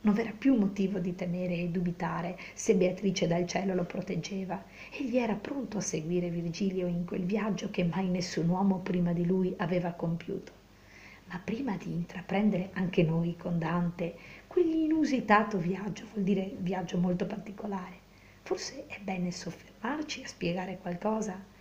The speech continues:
Abbiamo detto che Dante s'era smarrito in un bosco. Cos'era quel bosco? Nella poesia di Dante, tutta piena di simboli, come tutta quella medievale peraltro, quel bosco è il peccato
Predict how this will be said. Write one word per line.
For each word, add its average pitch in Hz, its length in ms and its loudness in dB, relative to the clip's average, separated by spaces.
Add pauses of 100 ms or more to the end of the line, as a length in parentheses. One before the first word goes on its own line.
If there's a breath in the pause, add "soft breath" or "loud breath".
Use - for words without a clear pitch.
(340 loud breath)
Abbiamo 185 400 2
detto 226 280 2
che 214 140 0
Dante 226 400 -2
s'era 190 320 -2
smarrito 196 520 0
in 208 100 4
un 214 80 4
bosco. 214 460 -2 (400)
Cos'era 175 420 0
quel 190 180 -6
bosco? 170 480 -8 (440 loud breath)
Nella 180 220 4
poesia 190 380 2
di 180 120 0
Dante, 180 500 -4
tutta 208 340 -4
piena 185 320 -2
di 185 120 -2
simboli, 175 720 0
come 165 280 -2
tutta 175 280 -2
quella 170 240 -2
medievale 170 580 -2
peraltro, 175 600 -8 (420 loud breath)
quel 330 180 2
bosco 294 380 -2
è 175 80 0
il 202 220 2
peccato 214 720 -6